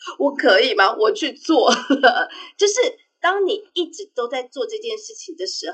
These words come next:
候，你会把那个质疑的声音放越来越小。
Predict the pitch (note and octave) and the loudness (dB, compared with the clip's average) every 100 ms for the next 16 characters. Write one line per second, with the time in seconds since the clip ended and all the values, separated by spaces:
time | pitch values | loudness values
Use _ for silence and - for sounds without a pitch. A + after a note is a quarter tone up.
0 | - F#3 - - _ _ G#3+ A3 F#4 - | -2 -2 -2 -8 _ _ 0 4 4 4
1 | - A#3+ A3+ G3+ - E3 E3+ E3+ - E3+ | 2 4 4 2 -2 -4 -4 -4 0 0
2 | F3 F#3+ F#3+ E3+ E3+ - G#3 - - F#3 | 2 0 0 0 -2 -2 0 0 -2 0
3 | D#3 - - - - | -2 -2 -2 -2 -2